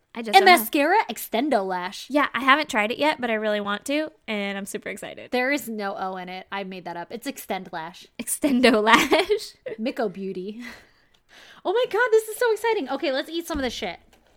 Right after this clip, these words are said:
Speaker 1: Yeah, so what's first?
Speaker 2: Um, uh, let's do a Tam Tam.
Speaker 1: Oh my God.
Speaker 2: So I showed
Speaker 1: It's a
Speaker 2: my
Speaker 1: Tim Tam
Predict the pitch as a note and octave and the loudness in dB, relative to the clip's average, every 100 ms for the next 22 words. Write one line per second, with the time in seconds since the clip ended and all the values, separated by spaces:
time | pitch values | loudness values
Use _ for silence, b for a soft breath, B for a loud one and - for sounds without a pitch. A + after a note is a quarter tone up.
0 | - - - B3 G#3+ - - G#3 G#3+ A3 | -20 -10 2 2 2 -2 -2 -2 -2 -6
1 | A3+ - G#3+ A3 - - C4 C4 C4 A3+ | -4 -4 -6 -8 -14 -8 -6 -6 -8 -10
2 | _ - _ _ _ A#3+ A#3 A#3+ A#3 A#3 | _ -20 _ _ _ -2 0 -2 -4 -6
3 | A#3 A#3 - - - D4+ G#4+ G#4+ D#4 B3+ | -4 -6 -8 -12 -10 -2 2 2 2 -2
4 | A#3 G3 F3 G#3+ - - - A3+ A3 F#3+ | -2 -6 -6 -12 -18 -20 -10 -4 -2 -2
5 | F#3+ F#3+ G3+ G3+ G#3 F#3+ - B B - | -2 -2 -2 2 2 0 -8 B B -4
6 | F4+ D4 C#4 - A#3+ C#4 E4+ D#4+ D#4+ G#4+ | 2 2 2 0 0 2 4 2 2 0
7 | G#4+ D#4+ B3 F3 A3+ | 0 0 -2 -4 -12